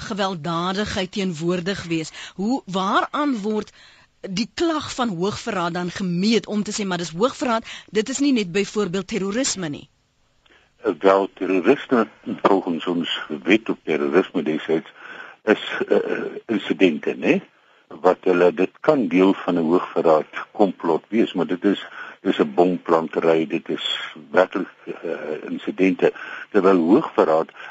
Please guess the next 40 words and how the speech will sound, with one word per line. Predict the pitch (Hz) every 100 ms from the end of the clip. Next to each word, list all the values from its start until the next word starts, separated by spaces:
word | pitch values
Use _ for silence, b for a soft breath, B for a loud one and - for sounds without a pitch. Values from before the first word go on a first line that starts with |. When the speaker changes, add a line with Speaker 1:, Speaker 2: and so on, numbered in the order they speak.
| -
Speaker 2:
is, | 101 - -
soos | 92 90
ek | -
gesê | - -
het, | 92 -
'n | 78
samenswering | - 117 110 - 78 78 80 B B B
om | 90 82
die | 85
totale | - 82 _ 117 107 95
staatsorde | - - 85 - 90 85 78
omver | 73 73 104 98 -
te | 76
werp. | 78 76
Die | -
gewelddadigheid, | - 80 82 71 90 147 151 107 98
ja, | 92 87 - B B B
kom | - 92
sekerlik | - - 139 143 123 98
daarin, | - 73 69 71 B B B
want, | 80 71 90 85 -
ehm, | 92 85 78 - b b b -
'n | 90 85
hoogverraad, | 101 127 - 107 92 92 - - - 80 80
mense | 85 85 107 107
kan | 87 87
dit | 76
verkondig | - - - 120 113 107 -
en | 82 82 B B B -
hulle | 87 85
kan | 90 87
aangekla | 107 110 90 - 92 87
word | 80 82
onder | 85 80 78
ons | 78 -
grondwet | - 117 143 92
dan | 76 76
vir | - 76
haatspraak | - 92 - - 104 92 -
en | 80 73